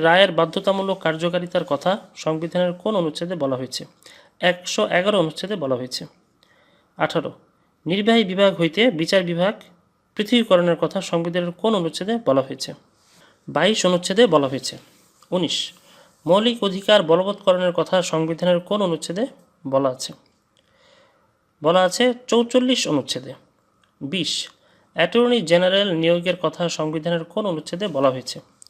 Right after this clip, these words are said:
চৌষট্টি অনুচ্ছেদে বলা হয়েছে। একুশ, সংবিধানের অনুচ্ছেদ সংশোধনের ক্ষমতার কথা সংবিধানের কোন অনুচ্ছেদে বলা হয়েছে?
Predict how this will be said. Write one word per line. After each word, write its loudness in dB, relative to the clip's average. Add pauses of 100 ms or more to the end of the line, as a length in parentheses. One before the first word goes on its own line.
(140)
চৌষট্টি -2
অনুচ্ছেদে -4
বলা -8
হয়েছে। -14 (760)
একুশ, -4 (720)
সংবিধানের 2
অনুচ্ছেদ -2
সংশোধনের -2
ক্ষমতার -2
কথা -4 (120)
সংবিধানের -2
কোন -4
অনুচ্ছেদে -4 (320)
বলা -2
হয়েছে? -12